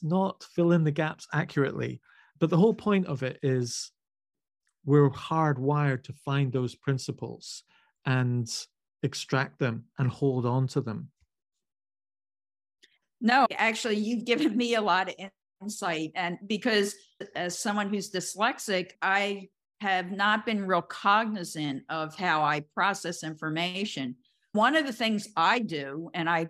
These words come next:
Speaker 2: was talking about this last night in this lecture, was one of the ways I process things is by PowerPoint. And I
Speaker 1: Fascinating.
Speaker 2: have hundreds and hundreds of PowerPoints of process of discovery.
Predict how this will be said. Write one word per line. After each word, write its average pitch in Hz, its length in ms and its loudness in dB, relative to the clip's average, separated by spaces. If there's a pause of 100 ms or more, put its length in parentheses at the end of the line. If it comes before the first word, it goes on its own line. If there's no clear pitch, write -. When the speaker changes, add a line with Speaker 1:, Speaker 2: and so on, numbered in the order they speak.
(100)
Speaker 2:
was 170 220 -6
talking 190 360 -2
about 160 240 0
this 156 180 -10
last 151 300 -6
night 170 240 -2
in 156 140 -4
this 147 200 -6
lecture, 175 680 -4 (560)
was 196 520 2
one 208 200 0
of 233 80 0
the 220 60 -2
ways 202 220 2
I 170 120 0
process 202 580 -4
things 170 320 -8
is 170 120 -6
by 170 180 2
PowerPoint. 190 800 -4 (1120)
And 190 520 0 (400)
I 214 280 8
Speaker 1:
Fascinating. 185 320 2
Speaker 2:
have 214 160 2 (840)
hundreds 285 760 0
and 196 180 2
hundreds 277 640 2
of 180 120 -6
PowerPoints 190 880 -2 (260)
of 180 160 0
process 277 500 2
of 165 140 -2
discovery. 151 760 -6